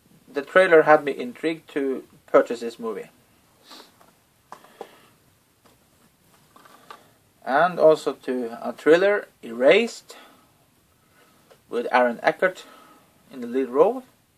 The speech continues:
and he has, and he is a good actor, so this film looked like a decent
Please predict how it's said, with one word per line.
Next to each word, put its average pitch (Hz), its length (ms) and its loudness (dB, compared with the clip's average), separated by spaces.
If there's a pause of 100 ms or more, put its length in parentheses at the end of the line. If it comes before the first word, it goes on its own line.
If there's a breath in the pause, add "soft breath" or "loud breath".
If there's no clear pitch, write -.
(460 soft breath)
and 123 140 -8
he 147 80 -6
has, 147 360 0
and 160 200 -14
he 156 100 -10
is 151 140 -10
a 135 40 -20
good 139 200 -8
actor, 214 460 -4 (760 soft breath)
so 143 400 -6 (100)
this 151 280 -10
film 151 260 -6
looked 139 240 -10
like 139 140 -10
a 127 80 -12
decent 139 480 -12